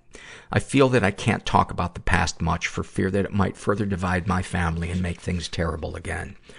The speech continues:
Also, if neither of them remember, I don't want to traumatize them by apologizing. What, if anything, do you wish for? I wish I could go back in time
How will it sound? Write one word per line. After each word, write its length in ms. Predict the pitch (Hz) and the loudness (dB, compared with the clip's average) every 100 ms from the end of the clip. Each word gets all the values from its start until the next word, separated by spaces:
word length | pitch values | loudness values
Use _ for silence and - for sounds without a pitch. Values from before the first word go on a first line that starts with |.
| - - | -20 -4
Also, 380 | - 110 - 113 | 2 4 6 4
if 140 | 101 | 4
neither 320 | 110 127 120 107 | 4 4 6 4
of 100 | 104 | 4
them 260 | 92 92 | 2 2
remember, 480 | 95 95 90 90 - | 4 2 2 0 -2
I 80 | 95 | 0
don't 180 | 87 - | 0 0
want 120 | 87 | -2
to 60 | 95 | -2
traumatize 760 | - 104 101 98 101 175 170 | 0 2 2 0 -2 -2 -2
them 220 | 165 87 | -4 -2
by 160 | 85 85 | -2 -4
apologizing. 880 | - 82 80 80 - 71 - - - - - - - - - _ - - | -4 -4 -4 -6 -6 -8 -8 -12 -14 -18 -20 -20 -20 -20 -20 _ -16 -10
What, 160 | 135 107 | -6 -6
if 180 | - - - | -8 -6 0
anything, 380 | 107 - 110 | 2 2 0
do 100 | 110 | 0
you 60 | 104 | 0
wish 240 | 107 101 | 0 -2
for? 340 | - 85 - - - - - - - | -4 -6 -8 -10 -18 -16 -14 -16 -6
I 60 | - | 0
wish 220 | 127 - | 2 2
I 40 | |
could 80 | 269 | 2
go 220 | 160 135 | 6 6
back 340 | - 107 87 - | 4 0 0 0
in 100 | 104 | -2
time 500 | - 87 85 78 | 2 2 4 0